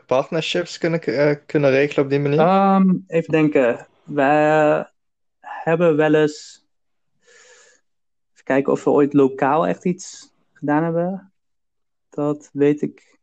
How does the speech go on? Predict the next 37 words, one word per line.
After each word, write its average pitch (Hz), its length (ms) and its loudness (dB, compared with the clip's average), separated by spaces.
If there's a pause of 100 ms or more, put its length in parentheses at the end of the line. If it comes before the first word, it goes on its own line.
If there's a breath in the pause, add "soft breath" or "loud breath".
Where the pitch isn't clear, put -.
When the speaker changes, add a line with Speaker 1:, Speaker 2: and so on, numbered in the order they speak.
(240)
Speaker 2:
eigenlijk 127 420 -6
niet. 131 320 0
Ik 135 140 -4
denk 170 180 2
het 208 120 2
wel. 123 320 0
We 135 80 0
hebben 165 180 4
wel 165 100 2
eens, 160 100 0
denk 147 160 4
ik, 135 100 4
een 135 160 4
combo, 135 500 4
eh, 123 180 4
inderdaad 127 320 2
van 131 120 2
twee, 131 500 2 (600 soft breath)
ja, - 300 -4 (460)
ondernemende, 127 1000 2
eh, 120 340 -2 (200)
ele-, 127 240 0
ja, 120 300 -4 (360)
t-, 110 200 -6
twee 139 200 2
jonge 139 220 4
ondernemingen 127 540 4
die, 120 220 2
die 120 160 2
eigenlijk, 123 460 -4 (160)
ja, 113 240 -10 (480)
hand 131 220 -2
in 135 60 4
hand 131 200 2
iets, 135 280 -2
iets 131 240 -6
uitrollen. 131 600 0